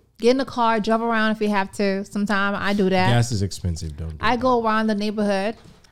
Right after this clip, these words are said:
Speaker 1: I go for a walk if I have to. Sometimes when he's home with the girls, I'm like, "Babe, I'm gonna go for a walk."
Speaker 2: Yeah.
Speaker 1: Sometimes I need it. I need to just go sit by the, the, the lake.
Speaker 2: Yeah.
Speaker 1: And we have a lake right behind our house. I just go over there and sit there and just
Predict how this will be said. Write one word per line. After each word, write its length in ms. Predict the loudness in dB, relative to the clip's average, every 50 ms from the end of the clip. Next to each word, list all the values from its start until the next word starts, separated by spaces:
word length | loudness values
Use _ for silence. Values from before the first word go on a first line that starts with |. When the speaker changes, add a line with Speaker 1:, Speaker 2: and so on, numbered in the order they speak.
| _ -4
Speaker 1:
I 100 | -2 -2
go 100 | -2 -2
for 220 | -2 0 0 2
a 40 | 2
walk 360 | 2 4 4 4 4 2 -2
if 80 | -4 -2
I 60 | 0
have 180 | 0 0 -2 -2
to. 300 | -4 -4 -2 -2 -2 -6 -8
Sometimes 640 | -6 -2 -2 -2 0 0 0 0 0 0 -2 -2 -2
when 180 | -2 -2 0 0
he's 360 | 0 0 0 0 -2 -2 -2
home 180 | -2 -2 0
with 100 | -2 -2
the 80 | -4 -6
girls, 460 | -4 -2 -2 0 0 -2 -2 -4 -4
I'm 80 | -4 -4
like, 180 | -4 -4 -4
"Babe, 140 | -4 -4 -4
I'm 80 | -4 -4
gonna 160 | -4 -4 -6
go 80 | -6 -4
for 180 | -4 -2 0
a 40 | 2
walk." 380 | 2 2 2 2 0 -4 -10 -20 _ _ _ _
Speaker 2:
Yeah. 180 | -8 -6 -6 -6 -2
Speaker 1:
Sometimes 240 | 0 2 2 4 2
I 100 | 2 2
need 220 | 2 2 2 2
it. 200 | 2 2 0 -2 -4
I 60 | -6 -4
need 140 | -4 -4 -4
to 80 | -4 -6
just 200 | -6 -6 -4 -4
go 100 | -6 -4
sit 220 | -4 -6 -6 -4
by 160 | -4 -4 -4
the, 340 | -4 -6 -8 -8 -8 -10 -12 -16 _ _ _ _ _ _ _ _ _
the, 460 | -12 -10 -10 -8 -10 -10 -12 -12 -10 -6
the 100 | -4 -4
lake. 440 | -2 0 0 0 -2 -4 -8 -16 -18 -18 -20 _ _
Speaker 2:
Yeah. 140 | -6 -6 -6 -8 -14 -20 -20 -20 -20 -20 -20 -20 -20 -20 -14 -6
Speaker 1:
And 500 | -4 -2 0 0 0 0 0 -2 -2 -2
we 140 | -2 0 0
have 200 | 2 2 2 0
a 40 | 0
lake 260 | 0 0 -2 -2 -4 -6
right 260 | -6 -6 -6 -6 -6
behind 220 | -4 -4 -4 -4 -4
our 120 | -4 -4 -4
house. 540 | -4 -4 -4 -6 -8 -12 -14 -18 -20 _ _ _
I 120 | -8 -6 -6
just 180 | -6 -8 -8
go 100 | -4 -4 -2
over 120 | -2 -2
there 120 | -2 -2 -2
and 100 | -2 -4
sit 240 | -4 -6 -6 -2
there 200 | -2 -2 -2 0
and 80 | -2 -2
just 300 | -4 -6 -8 -10 _ _